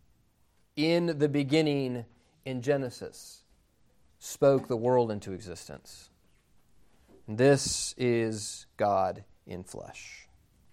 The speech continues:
And then, of course, there's nothing that more demonstrates his qualification as our Savior than his death on our behalf, his substitutionary, vicarious death,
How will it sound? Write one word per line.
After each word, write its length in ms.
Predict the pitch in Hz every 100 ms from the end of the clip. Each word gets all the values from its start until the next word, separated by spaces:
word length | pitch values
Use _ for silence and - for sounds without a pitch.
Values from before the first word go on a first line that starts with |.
| _ _ - _ - _ -
And 140 | 123
then, 100 | 135
of 80 | 131
course, 280 | - 143 131
there's 240 | 131 117
nothing 420 | 127 131 131 135 123
that 160 | 104
more 320 | 127 127 131
demonstrates 1040 | 131 127 123 117 - 120 113 92 - - -
his 200 | 139 127
qualification 880 | - 123 120 123 135 123 110 - 107
as 180 | 95 107
our 160 | 107
Savior 640 | 110 110 101 98 98 95 - - - _ _ _ - -
than 160 | 120
his 160 | 110 101
death 320 | 113 131 147
on 120 | 151
our 100 | 151
behalf, 420 | 156 127 101 95 107
his 100 | 101
substitutionary, 1300 | - 123 131 147 135 139 120 135 123 120 117 113 110 _ _ _ _
vicarious 640 | - 107 - 127 127 120 -
death, 540 | 107 95 92 -